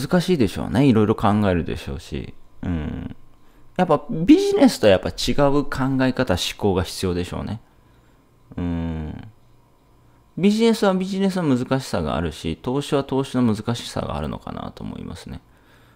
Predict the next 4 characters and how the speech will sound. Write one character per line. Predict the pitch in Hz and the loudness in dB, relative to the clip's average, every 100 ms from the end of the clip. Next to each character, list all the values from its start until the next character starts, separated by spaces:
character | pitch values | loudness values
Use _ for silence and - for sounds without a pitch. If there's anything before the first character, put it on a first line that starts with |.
| _ _ - | _ _ -8
う | |
ん。 | 82 71 73 73 50 50 _ _ _ _ _ _ _ _ _ - | -8 -8 -10 -14 -16 -20 _ _ _ _ _ _ _ _ _ -20
そ | - | -14
う。 | - | -14